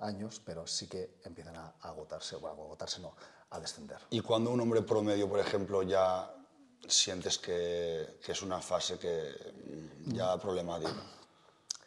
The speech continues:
Speaker 1: Depende mucho del individuo, pero muchísimo. Carácter genético, por supuesto, hábitos de vida, no es lo mismo un tío que no haga deporte, que se alimente mal, que tenga un estilo de vida, un estilo de vida que no sea saludable, que uno que entrene,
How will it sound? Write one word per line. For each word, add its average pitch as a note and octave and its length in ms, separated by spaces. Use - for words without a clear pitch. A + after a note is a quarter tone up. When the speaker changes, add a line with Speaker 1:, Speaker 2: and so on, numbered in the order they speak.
Speaker 1:
Depende B2 320
mucho C#3+ 200
del G#2 100
individuo, D#2+ 300
pero F2 140
muchísimo. - 440
Carácter - 320
genético, B2+ 520
por F#2 100
supuesto, E2 560
hábitos E2 340
de F2+ 60
vida, A2+ 220
no F#2 80
es F2 40
lo F2+ 60
mismo E2+ 180
un E2+ 60
tío E2+ 200
que G#2 220
no D3 100
haga D2 80
deporte, G#2 500
que - 80
se - 80
alimente - 300
mal, A2+ 340
que - 100
tenga D#2+ 160
un D2+ 60
estilo D#2 220
de D#2 100
vida, D2+ 260
un G2+ 80
estilo E2 220
de D#2 80
vida D#2+ 120
que E2 100
no D#2 80
sea - 120
saludable, A#2 500
que D#2+ 160
uno - 200
que - 80
entrene, A2 560